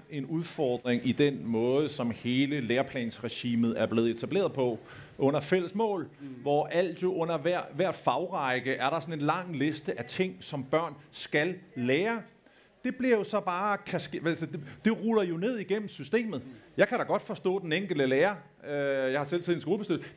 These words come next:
Det er det, man kigger på. Hvis det bliver en kultur på den skole, er det det, man skal lære. I øvrigt er der stort set ingen steder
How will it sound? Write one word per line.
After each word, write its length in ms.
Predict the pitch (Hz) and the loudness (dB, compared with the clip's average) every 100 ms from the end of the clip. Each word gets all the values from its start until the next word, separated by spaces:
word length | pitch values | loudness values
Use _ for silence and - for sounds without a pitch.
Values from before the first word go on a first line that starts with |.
| 190 | 0
Det 60 | |
er 40 | 214 | 2
det, 140 | 220 | 0
man 120 | 233 | -2
kigger 220 | - 269 | 0 0
på. 160 | 262 147 - - - - - - - - - | 0 -4 -8 -20 -20 -20 -20 -20 -20 -10 0
Hvis 140 | 147 | 2
det 140 | 233 | 2
bliver 140 | 240 247 | 2 2
en 80 | 196 | 2
kultur 360 | 185 180 269 | -6 -2 0
på 120 | 233 | 0
den 120 | 214 208 | -2 -2
skole, 300 | 208 240 240 | 0 0 2
er 60 | 151 | 0
det 220 | 151 208 | 0 0
det, 100 | 202 | 0
man 160 | 226 - | 0 -2
skal 180 | 180 | -2
lære. 300 | 147 190 220 | 0 0 -2
I 60 | 180 | -2
øvrigt 220 | 190 233 - - - | 0 0 -4 -16 -4
er 120 | 165 | -2
der 100 | 160 - - - | -2 -4 -14 -18
stort 220 | - 208 | -4 -2
set 120 | 196 202 | -2 -2
ingen 280 | 208 269 269 | 0 0 0
steder 300 | 180 165 | 2 2